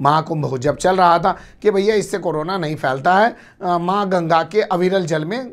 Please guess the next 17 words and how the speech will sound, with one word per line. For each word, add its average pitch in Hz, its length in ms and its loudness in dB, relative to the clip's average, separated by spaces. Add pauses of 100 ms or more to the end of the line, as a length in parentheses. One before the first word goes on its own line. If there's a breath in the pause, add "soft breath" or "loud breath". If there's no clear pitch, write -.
(120)
तमाम 208 320 0
कोरोना 180 440 -4
पोरोना 165 400 -4
धुल 147 240 -6
जाता 117 320 -4
है, 143 140 -6
ये 180 60 -8
तमाम 170 280 -4
चीज़ें 147 260 -6
उन्होंने 127 320 -6
कही 113 260 -8
थी। 147 120 -6
लेकिन 135 220 -6
बाद 131 180 0
में 127 140 -8
तस्वीरें 117 340 -6
उभरी 135 220 -2